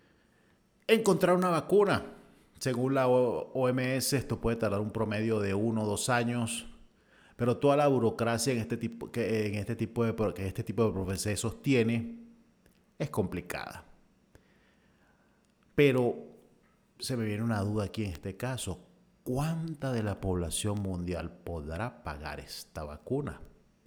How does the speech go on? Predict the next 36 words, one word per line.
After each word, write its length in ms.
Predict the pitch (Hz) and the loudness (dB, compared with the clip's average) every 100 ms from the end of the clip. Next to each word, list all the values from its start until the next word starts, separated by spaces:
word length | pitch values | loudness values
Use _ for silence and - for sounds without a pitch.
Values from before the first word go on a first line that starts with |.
| _ _ _ _ _ | _ _ _ _ _
Ya 160 | - 95 | -6 -4
que 260 | 107 104 87 | -2 -2 -2
yo 160 | 104 | -2
personalmente 580 | 117 107 92 95 92 104 | -2 0 0 0 -2 -2
dudo 280 | 98 107 104 | 0 0 -2
que 140 | 98 | -4
sea 160 | - 90 | -6 -6
gratis. 640 | 82 78 - 76 - - - _ - _ - - - | -4 -6 -8 -14 -14 -16 -18 _ -20 _ -20 -20 -2
Esperemos 520 | 185 180 185 185 220 | 2 6 8 8 4
que 80 | 220 | 4
el 100 | 190 | 4
proceso 380 | - 123 127 151 | 6 4 2 2
sea 240 | 143 135 | 2 0
rápido 420 | 110 117 123 165 165 | 2 2 2 2 2
y 40 | |
con 220 | 131 95 | 0 0
pocos 320 | - 104 110 | -2 -2 -2
efectos 420 | 107 - 95 117 - | -4 -4 -4 -2 -2
secundarios, 540 | 117 143 127 113 127 | 0 0 2 2 0
con 160 | 117 95 | -2 -2
fin 280 | 143 135 | 0 0
de, 680 | 113 104 82 - - - - - | 0 0 -2 -10 -20 -20 -12 -4
eh, 160 | 120 | -2
con 120 | 117 | 0
el 60 | 104 | -2
fin 140 | 120 | 0
de 180 | 120 - - | -2 -2 0
ofrecer 640 | 123 - 117 104 - 156 | 0 2 0 0 2 2
una 200 | 135 123 | 2 0
solución 640 | 110 117 104 - 135 123 - | 0 0 0 2 2 2 0
o 80 | 95 | -2
un 200 | 104 101 | -2 -2
paliativo 920 | - 110 104 95 - 175 196 220 - - - _ - | 0 0 0 -2 -4 -2 -2 -4 -8 -20 -20 _ -6
al 200 | 185 - | -4 -2
covid 320 | 110 92 90 | -2 -2 -4
diecinueve. 640 | 87 - 87 76 67 - | -6 -6 -8 -8 -10 -14